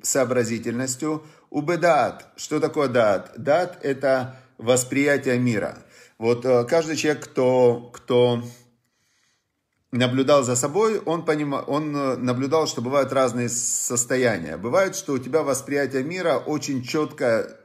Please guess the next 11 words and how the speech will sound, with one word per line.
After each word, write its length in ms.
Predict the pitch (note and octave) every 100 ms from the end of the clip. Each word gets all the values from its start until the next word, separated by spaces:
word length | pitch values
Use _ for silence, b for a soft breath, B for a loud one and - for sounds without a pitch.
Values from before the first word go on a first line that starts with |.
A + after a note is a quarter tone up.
| -
такое 320 | A2 C3 B2
прям 460 | A#2+ - B2+ A#2+
прозрачное 800 | - B2 A#2 C3+ C#3 C3+ B2+ A#2+
и 160 | A2+ B2
мощное. 500 | A#2+ A2 - F#2 D#2+
То 120 | -
есть 160 | F#3 -
ты 80 | C#3
находишься 460 | C3 D3+ C3 B2+
в 40 | A#2
состоянии, 640 | B2 A#2+ D3+ F3 E3+ D3